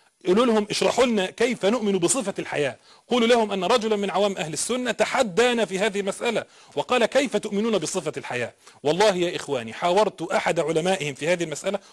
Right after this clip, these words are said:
والله ما رد. أخذ، آه، وكلمت واحد من العلماء، أعتقد لا، لا داعي لذكر اسمه، قال: "عي-، حياته عين صفاته وصفاته عين ذاته." يا عم، أنا بسألك سؤال بسيط، الإله اللي بتعبده حي ولا لا؟ والله لم يرد،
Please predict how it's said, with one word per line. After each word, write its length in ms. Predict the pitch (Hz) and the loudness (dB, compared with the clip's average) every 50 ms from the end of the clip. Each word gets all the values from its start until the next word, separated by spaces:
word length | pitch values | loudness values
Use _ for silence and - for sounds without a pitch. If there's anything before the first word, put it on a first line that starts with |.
| - - | -4 -2
والله 320 | 160 196 240 254 190 196 | 2 4 4 4 2 2
ما 120 | 185 175 165 | 0 0 0
رد. 200 | 147 131 113 - _ - _ _ _ - - - _ | 0 -2 -4 -8 _ -20 _ _ _ -20 -20 -8 _
أخذ، 280 | 240 240 - 220 190 160 131 - _ - | -2 2 2 2 0 0 -2 -12 _ -6
آه، 260 | 180 180 180 175 170 165 160 - - - - - - - | -4 -4 -4 -6 -8 -12 -14 -8 -6 -6 -6 -6 -8 -4
وكلمت 580 | - 180 175 165 - 175 180 202 254 254 - - | 0 0 2 2 2 2 2 4 2 2 2 2
واحد 200 | 226 208 208 196 | 0 0 0 -2
من 60 | 180 | -4
العلماء، 260 | 165 180 202 208 233 | -2 0 0 0 0
أعتقد 420 | - 165 165 - 214 - 190 180 - - _ _ _ - - _ | -2 -2 0 -2 2 2 2 0 0 -8 _ _ _ -20 -20 _
لا، 140 | - 185 214 | 2 2 4
لا 140 | 196 202 214 | 6 6 6
داعي 160 | 214 220 190 | 6 4 2
لذكر 340 | 170 156 202 - - 170 190 | 2 0 -4 -4 -2 -4 -4
اسمه، 220 | 220 - 220 220 | -4 -4 -4 -6
قال: 320 | - - 202 233 233 202 - - - - - - _ _ | -2 0 0 2 2 0 -4 -10 -20 -20 -20 -20 _ _
"عي-، 260 | - 135 156 151 160 | -4 0 2 2 2
حياته 760 | - - 165 143 175 247 269 262 262 247 214 233 247 247 240 - | 0 -2 0 2 4 4 4 4 2 -2 -2 -2 -4 -4 -6 -4
عين 260 | - 151 147 151 151 | -4 -4 -4 -6 -6
صفاته 720 | 139 - 156 120 160 202 214 175 - 131 120 113 104 104 107 | -6 -6 -4 2 4 4 4 4 0 -8 -12 -12 -12 -14 -10
وصفاته 880 | 110 117 113 151 143 - 185 240 262 254 - 247 214 196 226 240 233 226 - | -10 -8 -6 -6 -2 0 2 2 2 2 0 -2 -2 -2 -2 -2 -4 -4 -4
عين 260 | - 160 160 165 170 | -4 -4 -2 -2 -4
ذاته." 560 | 160 139 180 214 202 - - 131 127 120 107 - _ _ _ _ - | 0 2 2 2 2 0 -2 -10 -12 -12 -14 -16 _ _ _ _ -6
يا 80 | 151 | -2
عم، 160 | 175 220 220 202 | -2 0 0 0
أنا 100 | 196 185 | -2 -2
بسألك 300 | 165 - 196 190 185 - | -2 -2 -2 -4 -4 -4
سؤال 220 | - 175 175 175 | -4 -6 -6 -4
بسيط، 360 | 147 147 - - 160 143 123 - _ _ _ _ _ _ _ _ - | -4 -4 -4 -4 -8 -10 -12 -16 _ _ _ _ _ _ _ _ -4
الإله 320 | 165 - 165 196 220 214 180 | -2 0 2 4 4 4 4
اللي 120 | 196 180 | 2 -2
بتعبده 400 | 175 - 170 160 170 214 196 175 | 0 0 0 0 2 2 2 2
حي 280 | - - 196 202 185 170 | 2 2 0 2 2 2
ولا 200 | 160 151 151 151 | 0 0 0 -2
لا؟ 160 | 156 160 156 - _ _ _ | -4 -4 -6 -8 _ _ _
والله 200 | - 165 214 254 | -2 2 2 4
لم 220 | 208 214 214 214 202 | 4 4 2 2 2
يرد، 300 | 190 185 180 165 123 | 2 0 0 -2 -4